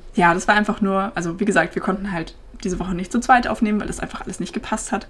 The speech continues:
Und dann meinte ich, ja, dann nehme ich halt was alleine auf, damit überhaupt irgendwas kommt. Ich weiß nicht, wie spannend das jetzt war.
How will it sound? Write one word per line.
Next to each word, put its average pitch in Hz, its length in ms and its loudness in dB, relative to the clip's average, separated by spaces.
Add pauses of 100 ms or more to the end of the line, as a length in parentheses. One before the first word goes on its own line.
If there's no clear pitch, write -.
(120)
Und 185 120 0
dann 175 80 0
meinte 175 220 -2
ich, 208 120 -8
ja, 170 80 -4
dann 170 180 -4
nehme 180 180 -4
ich - 120 -10
halt 170 140 -8
was 175 140 -8
alleine 202 520 2
auf, 202 380 -4 (260)
damit 175 180 -4
überhaupt 220 440 0
irgendwas 208 400 0
kommt. 208 480 -2
Ich 262 100 4
weiß 247 220 6
nicht, 240 140 2
wie 175 60 0
spannend 175 300 0
das 196 120 -2
jetzt 202 180 -2
war. 202 240 4